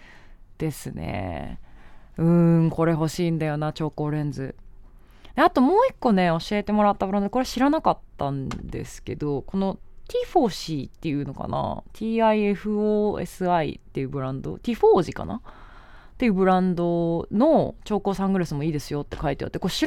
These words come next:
べたら結構ね、お買い得ブランドだったんですよ。ね、ティフォーシっていう名前、めちゃくちゃこうイタリアを意識してるんかなって思いきや、なんとまさかのアメリカのブランドだったんですけど、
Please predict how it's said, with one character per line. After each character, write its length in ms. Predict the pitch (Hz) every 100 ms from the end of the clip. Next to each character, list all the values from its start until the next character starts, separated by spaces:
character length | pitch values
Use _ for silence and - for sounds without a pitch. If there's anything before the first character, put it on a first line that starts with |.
| 494
べ 80 | 453
た 100 | 196
ら 80 | 151
結 180 | - 415
構 160 | - 185
ね、 280 | 160 151 131 - - -
お 80 | 226
買 260 | - 392
い 20 | 392
得 240 | 370 370
ブ 120 | 370
ラ 120 | 294
ン 40 | 160
ド 60 |
だ 80 | 131
っ 60 | 127
た 80 | -
ん 100 | -
で 60 | -
す 140 | -
よ。 140 | - - - - - - - - - - - - - - - - - - - - - - -
ね、 160 | 208 -
テ 120 | 233
ィ 20 |
フ 80 | 220
ォ 120 | 349
ー 20 | 277
シ 80 |
っ 60 | 247
て 200 | - 208
い 200 | 190 175
う 20 |
名 180 | 170 175
前、 320 | 185 190 190
め 180 | 190 202
ち 100 | 254
ゃ 80 | 269
く 120 | 294
ち 100 | -
ゃ 120 | 285
こ 220 | 277 277
う 60 | 269
イ 80 | 254
タ 140 | 277
リ 140 | 277 277
ア 80 |
を 100 | 269
意 60 | 285
識 180 | - 220
し 80 | -
て 100 | 202
る 120 | 220
ん 60 |
か 100 | 190
な 120 | 175 180
っ 40 |
て 80 | 165
思 120 | 180
い 40 | 190
き 80 | 160
や、 60 |
な 100 | 165
ん 60 | 202
と 80 | 156
ま 100 | 160
さ 100 | 180
か 80 |
の 120 | 143 131
ア 40 |
メ 80 | 160
リ 80 | 165
カ 80 | 170
の 80 |
ブ 100 | 160
ラ 80 | 160
ン 60 | 156
ド 100 | 160
だ 0 |
っ 40 |
た 100 | -
ん 60 | -
で 40 |
す 80 | -
け 80 | -
ど、 220 | 135